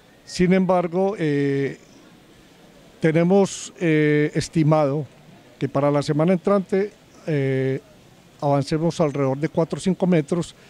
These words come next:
y en los próximos quince días los otros cuatro o cinco metros restantes y de esa forma dejaríamos ya listo el alcantarillado del sector de la calle treinta y tres.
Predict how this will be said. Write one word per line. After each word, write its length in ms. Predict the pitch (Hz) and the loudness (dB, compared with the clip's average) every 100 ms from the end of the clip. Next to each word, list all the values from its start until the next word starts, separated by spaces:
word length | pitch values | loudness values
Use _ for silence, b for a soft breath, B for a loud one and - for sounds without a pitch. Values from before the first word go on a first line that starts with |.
| B B B - | B B B -8
y 160 | 151 160 | 0 2
en 120 | 160 | 2
los 100 | 151 | 0
próximos 460 | - 160 180 185 - | -2 -2 2 2 2
quince 280 | 190 185 190 | 0 2 0
días 300 | 185 180 180 | 2 0 0
los 180 | 160 | -2
otros 440 | 143 143 156 - - B B B - | -4 -6 -8 -8 -16 B B B -2
cuatro 300 | 156 156 160 | 0 0 -2
o 40 | |
cinco 240 | 147 160 156 | -2 -2 0
metros 320 | 165 143 151 | 0 0 -4
restantes 760 | 131 - 143 139 - 151 - - B B B B B - | -4 -2 -2 -2 -4 -8 -8 -18 B B B B B -2
y 60 | 143 | 2
de 160 | 151 | 2
esa 200 | 147 180 | 2 0
forma 400 | 156 170 175 175 165 | 0 0 0 -2 -4
dejaríamos 640 | 143 139 131 131 143 151 | -6 -6 -6 -4 -2 -2
ya 120 | 135 | -2
listo 280 | 135 147 - | -4 -4 -2
el 80 | 151 | 0
alcantarillado 720 | 147 147 127 135 127 123 127 | 0 -4 -4 -6 -4 -2 -2
del 80 | 135 | -2
sector 280 | - 123 120 | -4 -8 -6
de 80 | 139 | -4
la 100 | 135 | -4
calle 300 | 127 120 135 | -4 -4 -4
treinta 320 | 135 127 120 | -4 -6 -6
y 20 | |
tres. 380 | 120 131 127 - | -8 -6 -6 -8